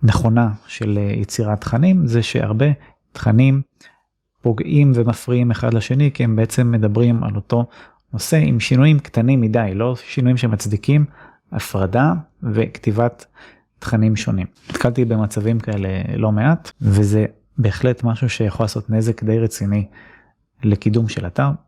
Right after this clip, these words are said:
ובמקרים כאלה צריך לעשות מעין אודיט כזה מאוד יסודי על האתר, ולהתחיל לעשות סדר,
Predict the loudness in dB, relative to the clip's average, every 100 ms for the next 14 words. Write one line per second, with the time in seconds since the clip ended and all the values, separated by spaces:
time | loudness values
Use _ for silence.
0 | _ _ -4 0 2 0 -2 -2 0 2
1 | 2 2 2 0 -4 -8 -4 0 2 0
2 | 2 0 2 -2 -2 -2 -2 -4 -4 -2
3 | -2 -4 -4 0 0 0 -2 -2 -2 -6
4 | -20 -20 _ _ _ -4 -2 0 -2 -8
5 | -2 0 0 -2 -6 -6 -2 -2 -2